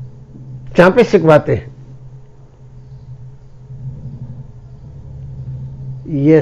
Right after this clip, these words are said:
صحیح نہیں ہے، یہ صحیح نہیں ہے۔ اتنے آپ مرعوب ہو جائیں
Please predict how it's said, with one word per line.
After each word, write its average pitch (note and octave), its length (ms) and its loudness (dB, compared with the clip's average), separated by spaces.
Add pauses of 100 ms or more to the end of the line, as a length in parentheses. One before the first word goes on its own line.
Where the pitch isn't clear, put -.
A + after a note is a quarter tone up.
(120)
صحیح G#2+ 240 -2
نہیں F2 220 -10
ہے، - 160 -14 (1400)
یہ D3 200 8
صحیح D3+ 300 4
نہیں D3 260 8
ہے۔ F3 180 10
اتنے E3+ 340 6
آپ E3 400 8 (880)
مرعوب F3+ 460 10
ہو F3+ 180 10
جائیں F3 320 8